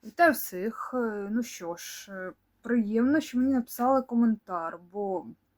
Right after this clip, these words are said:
трошечки з тематикою не дуже в мене. І тут,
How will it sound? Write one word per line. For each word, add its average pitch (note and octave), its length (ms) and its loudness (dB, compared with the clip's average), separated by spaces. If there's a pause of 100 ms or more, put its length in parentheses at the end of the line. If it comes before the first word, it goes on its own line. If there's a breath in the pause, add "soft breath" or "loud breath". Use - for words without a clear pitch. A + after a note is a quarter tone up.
(1300 soft breath)
трошечки A#3 520 4
з - 40 -12
тематикою F#3+ 1160 -4 (440)
не G#3 200 -2
дуже F#3 400 -4
в D4 80 2
мене. E4+ 400 2 (1800 loud breath)
І E4+ 140 -4
тут, - 340 -8